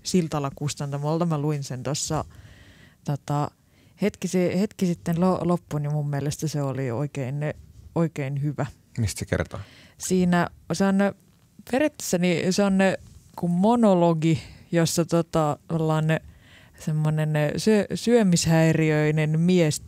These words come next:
Speaker 1: tilittää jollekin toiselle ihmiselle ja ajatuksiaan ja erilaisia pakkomielteisiä ajatuksia ruuasta
Speaker 2: Syömis-
Speaker 1: ja syömisestä
Speaker 2: Niinkö?
Speaker 1: ja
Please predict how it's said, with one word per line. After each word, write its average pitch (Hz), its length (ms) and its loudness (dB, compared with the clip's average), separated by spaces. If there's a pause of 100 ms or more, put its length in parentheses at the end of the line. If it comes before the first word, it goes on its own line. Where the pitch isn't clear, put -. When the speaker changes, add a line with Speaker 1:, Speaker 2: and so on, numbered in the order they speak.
Speaker 1:
tilittää 139 1040 0
jollekin 139 600 -4
toiselle 139 580 0 (640)
ihmiselle 147 800 0 (500)
ja 143 260 0
ajatuksiaan 143 920 -2
ja 147 160 0
erilaisia 143 680 0
pakkomielteisiä 131 1160 -4
ajatuksia 135 680 -4
ruuasta 143 640 2
Speaker 2:
Syömis- 139 80 2
Speaker 1:
ja 139 100 0
syömisestä 135 760 -2
Speaker 2:
Niinkö? 135 220 2
Speaker 1:
ja - 80 -2